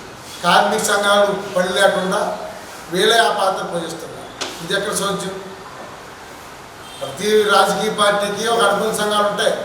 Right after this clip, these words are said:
ఒకసారి జక్కపూడి రామ్మోహన్ రావు గారు మంత్రిగా ఉన్నా ఆయన వచ్చారంటే ఆయన ఐఎన్టీసీ గౌరవ అధ్యక్షుడు.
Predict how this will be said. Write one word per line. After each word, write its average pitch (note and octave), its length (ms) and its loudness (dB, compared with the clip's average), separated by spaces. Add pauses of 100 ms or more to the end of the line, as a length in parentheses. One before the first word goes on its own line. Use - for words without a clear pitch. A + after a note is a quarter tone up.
(1500)
ఒకసారి F#3 480 4
జక్కపూడి G#3 500 4
రామ్మోహన్ G#3 380 4
రావు G#3 140 2
గారు G3+ 160 2
మంత్రిగా G3+ 340 0 (100)
ఉన్నా G3+ 180 -2 (640)
ఆయన B3 160 2
వచ్చారంటే G#3+ 460 4
ఆయన A#3 220 6
ఐఎన్టీసీ A3 520 0
గౌరవ B3 280 6
అధ్యక్షుడు. - 380 -2